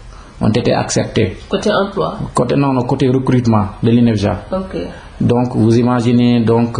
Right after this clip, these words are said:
Speaker 1: c'est à peu près, euh, un quart de, des demandes.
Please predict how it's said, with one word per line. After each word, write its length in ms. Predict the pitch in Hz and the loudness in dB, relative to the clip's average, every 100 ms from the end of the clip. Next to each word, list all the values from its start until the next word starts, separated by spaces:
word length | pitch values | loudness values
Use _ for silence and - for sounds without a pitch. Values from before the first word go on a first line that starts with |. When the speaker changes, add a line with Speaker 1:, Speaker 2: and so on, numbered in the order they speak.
| 113 | 0
Speaker 1:
c'est 120 | - | 0
à 80 | - | -2
peu 140 | 123 | -2
près, 460 | 110 127 123 123 117 | -2 0 2 2 4
euh, 320 | 113 113 113 113 - - - - - - | 4 4 4 2 -4 -18 -20 -20 -20 -6
un 220 | - 120 123 | 0 0 0
quart 360 | 135 131 127 113 | -2 0 0 0
de, 760 | 110 110 110 104 104 107 107 - | 2 4 4 4 4 4 4 2
des 220 | 104 120 | 2 2
demandes. 460 | 117 113 113 104 | 2 2 4 2